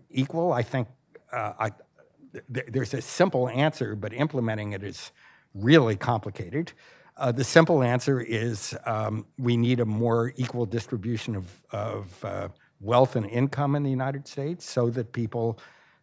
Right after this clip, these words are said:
can actually take advantage of rights in, in a more equal fashion. Bringing that about, uh, without,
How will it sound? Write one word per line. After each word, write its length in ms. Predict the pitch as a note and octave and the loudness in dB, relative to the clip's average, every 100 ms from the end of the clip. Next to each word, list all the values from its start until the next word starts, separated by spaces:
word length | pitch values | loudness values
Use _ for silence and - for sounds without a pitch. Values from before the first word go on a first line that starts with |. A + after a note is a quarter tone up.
| - | -4
can 240 | B2 A#2 - | -2 -2 -2
actually 420 | A2+ A2+ B2 A2+ | -4 -4 -4 -6
take 240 | - A#2 | -4 -6
advantage 560 | A2+ F#2 F#2+ A2 B2+ A#2 | -6 -8 -6 -4 -4 -4
of 120 | A#2 | -6
rights 440 | A#2 B2+ D3+ - A2+ | -4 -4 -4 -8 -10
in, 180 | A2 - | -10 -6
in 100 | A2 | -6
a 60 | G#2+ | -6
more 240 | A2 A#2 | -6 -6
equal 320 | B2 A2 G#2+ | -6 -8 -8
fashion. 580 | - A#2 G2+ A2+ C#3+ C#3 - - - - - | -8 -6 -6 -4 -2 -2 -6 -20 -20 -20 0
Bringing 380 | C3 F3+ D#3+ D#3 | 6 8 10 8
that 160 | C#3 | 6
about, 560 | B2+ A2 B2+ D3 F#3 E3+ _ - | 4 6 8 8 6 0 _ -2
uh, 260 | A#2 A#2 A#2+ | 0 0 -2
without, 720 | A#2 A#2 B2 A#2+ B2+ B2+ - | 0 2 8 8 8 4 -10